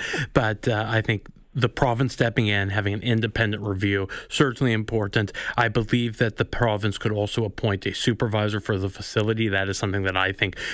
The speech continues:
uh, I would like to see happen. Uh, it, it, this is a, a, a tough question, and getting the answer right is critical. We need to, uh, we need to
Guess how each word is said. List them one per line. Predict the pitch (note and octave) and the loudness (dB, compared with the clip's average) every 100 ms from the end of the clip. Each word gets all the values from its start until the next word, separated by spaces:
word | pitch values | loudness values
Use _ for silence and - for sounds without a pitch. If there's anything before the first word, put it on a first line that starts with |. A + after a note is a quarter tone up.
| - | 0
uh, | A2 G#2 | 0 2
I | A2 G2 | 0 0
would | G2+ G2 | 0 0
like | F#2+ | -2
to | - | -4
see | - F#2 | -4 0
happen. | A2+ A2+ A#2+ A2+ - - - | 2 2 0 -2 -2 -4 0
Uh, | A#2 - | 0 0
it, | C#3 - | -2 0
it, | D3+ | 0
this | C#3 D#3 | 0 2
is | F#3 B2 | 0 2
a, | G#2 G2+ A2 A2 | 0 0 0 0
a, | A2 | -2
a | G2+ | -4
tough | - B2 - | 0 -2 0
question, | - A2+ - D3+ C#3+ - | 0 0 2 0 0 0
and | A2+ G#2+ G2+ G2+ G#2 A2+ | 0 2 0 -2 -4 -2
getting | A2+ A2+ B2 B2 | 0 2 0 0
the | G#2+ G#2 | 0 0
answer | G#2+ G#2+ - A2 | 0 0 0 0
right | G2 G2+ G#2+ | 0 0 -2
is | G2+ | -4
critical. | - A#2 A2 B2 A#2+ | -2 0 0 0 0
We | G#2+ | 0
need | G2+ G2+ G2+ | 0 -2 0
to, | A2+ G#2+ - - | -2 -2 -4 -2
uh, | A2+ G#2+ G#2+ G#2+ - | 0 0 -2 -6 -4
we | B2+ G#2 | 0 0
need | G#2+ G2+ | 0 -2
to | G#2+ | -2